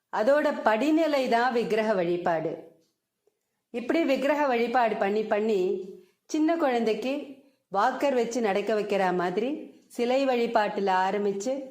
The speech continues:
நானே அந்த கடவுள்தான்ற நிலை அடையிறது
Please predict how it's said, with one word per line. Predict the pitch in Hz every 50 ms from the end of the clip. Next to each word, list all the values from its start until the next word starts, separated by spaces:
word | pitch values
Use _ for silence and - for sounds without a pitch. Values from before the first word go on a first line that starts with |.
| - - - _ _ _ _ _ _
நானே | - 202 202 214 240 254 269 285 285 311 330 339
அந்த | 339 320 294 262 262
கடவுள்தான்ற | - 254 240 233 240 233 247 254 240 214 233 240 247 262 247 254 240
நிலை | 214 202 196 196 208 220
அடையிறது | 226 214 - 226 180 190 196 208 214 214 202 190 175 180 240